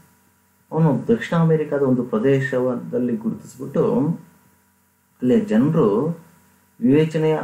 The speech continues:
ಅನುಜ್ಞೆಗಳಿಗೆ ಅನುಗುಣವಾಗಿ ದೇವರನ್ನ ಪೂಜಿಸ್ತಾರೆ. ಅವರ ಸಮಸ್ಯೆಗಳನ್ನ ವಿಜ್ಞಾನ ಮತ್ತು ತರ್ಕದಿಂದ ಬಗೆಹರಿಸ್ಕೊಳ್ತಾರೆ ಮತ್ತು ಅವರು ಸ್ವಾತಂತ್ರ್ಯ ಮತ್ತು ಶಾಂತಿಯನ್ನ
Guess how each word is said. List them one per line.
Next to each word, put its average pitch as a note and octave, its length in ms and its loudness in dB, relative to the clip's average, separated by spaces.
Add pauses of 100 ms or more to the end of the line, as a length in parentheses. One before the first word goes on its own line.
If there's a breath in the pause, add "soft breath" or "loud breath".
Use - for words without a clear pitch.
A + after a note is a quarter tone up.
(160)
ಅನುಜ್ಞೆಗಳಿಗೆ B2+ 760 2
ಅನುಗುಣವಾಗಿ A2+ 760 2
ದೇವರನ್ನ G#2 440 0
ಪೂಜಿಸ್ತಾರೆ. B2+ 1000 -4 (920)
ಅವರ B2 120 0
ಸಮಸ್ಯೆಗಳನ್ನ C3 720 0 (360)
ವಿಜ್ಞಾನ C3 360 2
ಮತ್ತು C3 500 0
ತರ್ಕದಿಂದ A2+ 520 -2 (640)
ಬಗೆಹರಿಸ್ಕೊಳ್ತಾರೆ A#2+ 1200 -2 (680)
ಮತ್ತು A#2+ 340 0
ಅವರು B2+ 480 0 (300)
ಸ್ವಾತಂತ್ರ್ಯ C#3+ 540 -4
ಮತ್ತು C3+ 240 -2
ಶಾಂತಿಯನ್ನ B2 540 -2